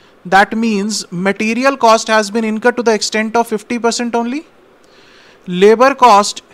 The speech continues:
has been incurred to the extent of fifty percent only.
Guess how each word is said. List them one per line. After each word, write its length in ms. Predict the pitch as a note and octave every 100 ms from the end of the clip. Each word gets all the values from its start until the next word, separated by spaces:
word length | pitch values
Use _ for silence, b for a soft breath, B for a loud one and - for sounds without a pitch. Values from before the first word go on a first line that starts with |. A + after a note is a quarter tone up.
| -
has 340 | F#3 G#3 G#3
been 260 | G3+ B3+ B3+
incurred 680 | F#3 G3+ G#3+ A#3 G#3+ F#3+ A3
to 80 |
the 200 | A3 A3
extent 460 | F#3 - A3 A3 A3
of 160 | A#3 A3
fifty 340 | G3+ - A#3+
percent 440 | A3+ A3 A#3 A3+
only. 320 | A3+ A3 C4